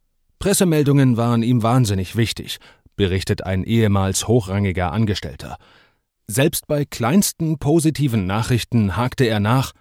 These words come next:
"Ist schon eine Pressemitteilung fertig?" Er habe diese Meldungen selbst dann veröffentlichen wollen, wenn etwa neue Geschäftspartner mit den geschlossenen Verträgen eigentlich gar nicht an die Öffentlichkeit wollten.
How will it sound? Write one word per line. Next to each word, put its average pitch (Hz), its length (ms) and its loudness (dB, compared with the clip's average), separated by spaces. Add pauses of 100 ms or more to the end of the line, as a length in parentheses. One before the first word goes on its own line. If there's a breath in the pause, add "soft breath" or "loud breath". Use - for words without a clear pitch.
(180 soft breath)
"Ist - 220 -2
schon 185 180 0
eine 135 160 2
Pressemitteilung 147 720 0
fertig?" - 460 -4 (600)
Er 104 240 0
habe 139 240 4
diese 127 240 4
Meldungen 101 580 2
selbst 101 360 -2
dann 120 180 2
veröffentlichen 120 800 0
wollen, 131 400 2
wenn 123 240 0
etwa 123 340 -2
neue 98 320 0
Geschäftspartner 117 1000 -2
mit 127 200 -2
den 120 180 2
geschlossenen 117 580 0
Verträgen 107 600 0
eigentlich 131 540 0
gar 90 220 -4
nicht 85 240 -12
an 107 160 -2
die 104 160 -2
Öffentlichkeit 101 720 -6
wollten. 117 400 0